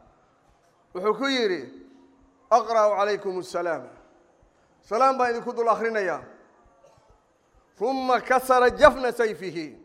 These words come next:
Seeftiisii galkeedii buu jabiyey, inayna ku noqonaynin. فتقدم فقاتل حتى قتل رضي الله عنه.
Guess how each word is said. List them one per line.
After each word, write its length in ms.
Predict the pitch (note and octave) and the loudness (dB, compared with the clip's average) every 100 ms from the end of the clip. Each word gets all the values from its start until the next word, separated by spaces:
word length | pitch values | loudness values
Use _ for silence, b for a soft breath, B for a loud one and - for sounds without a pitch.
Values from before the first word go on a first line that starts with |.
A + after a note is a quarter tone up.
| _ _ _ b b b | _ _ _ b b b
Seeftiisii 520 | F#3 G#3+ - F#3 F#3 | -8 -8 -8 -14 -8
galkeedii 420 | G#3 - F#3+ F3+ | -8 -6 -8 -8
buu 120 | D#3+ | -12
jabiyey, 420 | B2+ B2 B2 B2 - - | -16 -16 -16 -18 -18 -12
inayna 260 | E3+ F3 | -8 -8
ku 120 | E3+ A3 | -8 -6
noqonaynin. 540 | G3+ F#3 E3+ C3+ B2 - _ _ _ _ _ _ _ _ _ _ _ _ - | -6 -6 -6 -10 -16 -20 _ _ _ _ _ _ _ _ _ _ _ _ -14
فتقدم 720 | F3 F3 F#3 A#3+ A#3+ G#3+ G#3 | -12 -10 -8 -8 -6 -6 -6
فقاتل 540 | F3+ F#3+ F#3+ G3 F#3+ F3 | -8 -8 -6 -6 -8 -10
حتى 300 | E3+ F3 F3 | -12 -10 -10
قتل 340 | D#3+ F3+ E3+ | -10 -12 -14
رضي 260 | C#3+ D3 C#3+ | -14 -16 -16
الله 300 | C3+ B2 A#2+ | -16 -18 -20
عنه. 200 | A#2+ | -20